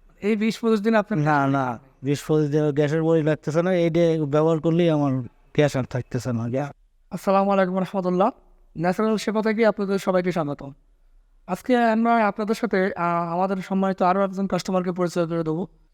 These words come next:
Speaker 1: চলুন দেখে নেওয়া যাক আমাদের সম্মানিত কাস্টমার আমাদের এই, আহ, ম্যাথমেটিক্স প্লাস ফাইলটি সম্পর্কে উনি কী ধরনের মতামত পোষণ করেন। আসসালামু আলাইকুম স্যার।
Speaker 2: ওয়ালাইকুম আসসালাম রহমতুল্লাহ।
Speaker 1: স্যার ভালো আছেন?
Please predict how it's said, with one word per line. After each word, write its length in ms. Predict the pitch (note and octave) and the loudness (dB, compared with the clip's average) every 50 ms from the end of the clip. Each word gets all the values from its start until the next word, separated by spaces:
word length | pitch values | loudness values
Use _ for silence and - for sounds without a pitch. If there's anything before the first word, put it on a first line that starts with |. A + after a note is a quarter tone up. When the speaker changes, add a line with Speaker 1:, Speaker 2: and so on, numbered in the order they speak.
| _ | _
Speaker 1:
চলুন 260 | - A3+ A#3 C4 B3 | 2 4 4 4 4
দেখে 220 | A3+ A3+ A3 - B3+ | 4 4 4 4 4
নেওয়া 200 | B3 A#3 G#3+ F#3+ | 6 6 6 6
যাক 240 | F#3+ F#3+ G#3+ - - | 6 4 4 2 -2
আমাদের 360 | - F#3 G3 G#3 G#3 A3+ A#3 | -4 -2 0 0 2 0 -2
সম্মানিত 420 | - - A3 G#3+ G#3+ G#3+ G#3+ - | -2 0 0 2 2 2 2 0
কাস্টমার 520 | G#3+ - G#3+ G3 - - A#3 G3 F#3 F#3+ G3+ - | 0 0 0 0 0 0 0 2 2 0 0 -2
আমাদের 420 | - F3+ F3+ F#3+ G3+ G3 G#3+ G#3+ G#3 | -4 -2 0 0 0 2 0 2 2
এই, 320 | G3+ G#3 G#3 G3+ G3 F#3 - _ _ _ _ _ _ _ | 2 2 0 -2 -4 -6 -10 _ _ _ _ _ _ _
আহ, 200 | - D3+ D3+ D3 | -8 -4 -4 -2
ম্যাথমেটিক্স 460 | D3 E3 F3 - A#3+ A3+ A#3+ A3 - | 0 0 -2 0 0 0 0 0 0
প্লাস 260 | - A3 G#3 G3 - | 2 2 2 2 0
ফাইলটি 320 | - - F#3+ F#3+ G3 F#3+ G#3 | 0 2 2 4 4 2 0
সম্পর্কে 500 | F#3+ G#3+ G3+ G3 G3+ F#3+ - A3+ A#3 A#3 | -2 0 0 0 0 0 0 0 0 0
উনি 340 | G#3 F#3 F#3+ F#3 F#3 F#3 F#3 - _ _ - | 0 0 0 0 -2 -2 -4 -8 _ _ -6
কী 100 | B3 A3+ | -2 0
ধরনের 340 | G3 G3+ G#3+ A3 A3 G#3+ | 2 2 2 2 2 2
মতামত 300 | G3 F3 E3 E3 D#3+ D#3 | 0 0 0 -2 -4 -4
পোষণ 260 | D#3+ - D#3 D3+ D3+ D3 | -4 -6 -6 -4 -4 -4
করেন। 180 | C#3+ C3 C3 D#3+ - _ _ _ _ _ _ _ _ _ - | -6 -6 -8 -12 -16 _ _ _ _ _ _ _ _ _ -8
আসসালামু 360 | F3+ F3 - G3+ G3 F#3 F3 | -6 -4 0 2 2 2 2
আলাইকুম 280 | E3 D#3 D3 C#3+ C#3+ C3+ | 0 0 -2 -2 -4 -6
স্যার। 140 | - C#3+ - _ _ _ _ _ - | -6 -10 -12 _ _ _ _ _ 0
Speaker 2:
ওয়ালাইকুম 460 | F3+ E3+ E3 D#3+ D#3+ D#3 D3 D3+ D3+ | 2 4 4 4 4 2 2 0 -2
আসসালাম 460 | D3 C#3 - - D3+ D3 C#3+ C#3+ C#3 C3+ | -2 -2 -2 0 0 0 2 0 0 -2
রহমতুল্লাহ। 760 | B2 - - C3+ C3 - - C3 B2 B2+ B2+ B2+ B2 B2 | -4 -6 -6 -8 -8 -6 -6 -4 -2 -2 -2 -4 -4 -6
Speaker 1:
স্যার 160 | B2 - F3+ D#3+ | -6 -4 -2 2
ভালো 200 | D#3+ F3 F#3 F#3 | 4 4 4 4
আছেন? 280 | F#3 - F3+ D#3 C3+ | 4 2 0 -2 -4